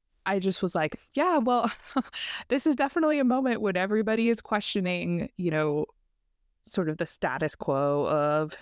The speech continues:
U S hegemony and our involvement with different countries and the way we've behaved." And, um, and I was like, "Wow, this is, like,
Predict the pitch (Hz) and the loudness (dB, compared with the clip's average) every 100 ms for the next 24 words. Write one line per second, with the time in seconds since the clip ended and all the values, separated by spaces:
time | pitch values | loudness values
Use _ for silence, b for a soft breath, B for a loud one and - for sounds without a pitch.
0 | B - 147 139 131 131 - - 143 143 | B -8 -2 0 0 -2 -4 -6 -6 -4
1 | 139 139 143 143 147 - 139 135 135 156 | -6 -6 -6 -6 -6 -4 -2 -2 -2 -4
2 | - - 160 151 156 147 - 151 139 - | -8 -6 -4 -4 -2 -2 0 -2 -2 -2
3 | 160 147 - 208 165 - - 262 220 220 | 0 -2 -4 -4 -2 -2 -2 0 2 2
4 | 190 156 147 143 147 147 156 - - _ | 2 -2 0 0 0 -2 -4 -8 -20 _
5 | _ _ - 175 156 294 262 254 226 - | _ _ -4 -2 2 2 4 2 0 -2
6 | - 165 160 156 156 - B B _ _ | -4 0 0 0 -2 -6 B B _ _
7 | _ _ _ _ - 190 185 165 151 156 | _ _ _ _ -4 0 2 2 0 0
8 | 147 - _ _ _ - 185 170 170 170 | -4 -6 _ _ _ -4 0 2 2 0
9 | 165 160 156 - - - 98 - - - | 0 -2 -2 -6 -6 -4 -2 -4 -8 -4
10 | 185 - 190 170 160 - _ _ _ _ | -4 0 0 2 0 -6 _ _ _ _
11 | - - 151 151 - | -10 -4 -4 -4 -12